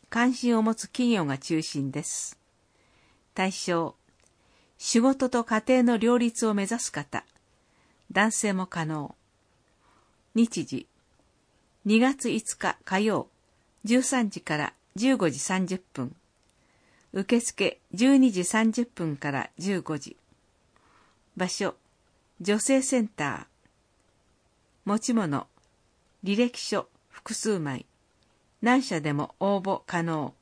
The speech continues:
ハローワークカード。未登録の方は不要。その他、保育あり。一月三十一日、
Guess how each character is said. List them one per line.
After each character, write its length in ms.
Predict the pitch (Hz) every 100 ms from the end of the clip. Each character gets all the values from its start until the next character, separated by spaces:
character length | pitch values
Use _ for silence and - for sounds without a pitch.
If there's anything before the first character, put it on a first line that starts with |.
| _ _ _ _ _ _ _ _ _ _ _ _ _
ハ 180 | - 220
ロ 180 | 240 262
ー 40 |
ワ 140 | 254 247
ー 40 |
ク 160 | 247 -
カ 200 | - 202
ー 40 |
ド。 200 | 135 127 - _ _ _ _ _ _ _
未 160 | 202 214
登 140 | 269 254
録 200 | 208 160
の 120 | 139
方 260 | 147 143 143
は 160 | 143 -
不 100 | 165
要。 320 | 165 151 123 - _ _ _ _ _ _ _ _ _ _ _
そ 200 | - 214
の 140 | 220 226
他、 240 | - - _ _ _ _ _ _ _
保 160 | 269
育 320 | 262 262 156 165
あ 80 |
り。 160 | 151 - _ _ _ _ _ _ _ _ _ _ -
一 240 | 202 269
月 240 | 269 269
三 240 | - 269 233
十 120 | 170
一 240 | 143 -
日、 420 | 160 160 - 156